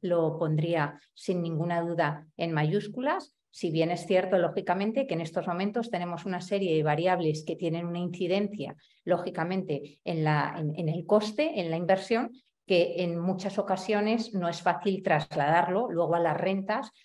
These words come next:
al, al, al, al usuario, al usuario de a pie, ¿no? Y sobre todo, como decía mis compañeros en este sentido, eh, teniendo en cuenta determinadas variables, como pueda ser el empleo, que hagan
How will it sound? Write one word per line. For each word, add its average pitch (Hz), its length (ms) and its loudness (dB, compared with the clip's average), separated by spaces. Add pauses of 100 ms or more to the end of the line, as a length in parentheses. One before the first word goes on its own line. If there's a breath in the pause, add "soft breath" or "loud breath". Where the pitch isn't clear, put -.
(160 soft breath)
al, 156 320 2
al, 139 320 -2
al, 139 420 -4
al 151 160 0
usuario, 185 520 4
al 156 140 4
usuario 165 420 0
de 151 40 4
a 147 100 -2
pie, 226 200 2
¿no? 226 180 -2 (220 loud breath)
Y 202 80 -6
sobre 170 300 2
todo, 185 280 6
como 185 360 2
decía 180 760 0 (180)
mis 196 200 -2
compañeros 196 640 2
en 185 80 -4
este 185 200 -4
sentido, 190 440 0 (260 loud breath)
eh, 180 380 6
teniendo 170 300 0
en 190 40 -4
cuenta 190 220 4
determinadas 180 640 4
variables, 196 480 2
como 156 260 -4
pueda 170 180 4
ser 185 220 2
el 180 120 4
empleo, 190 360 2
que 202 140 4
hagan 208 340 2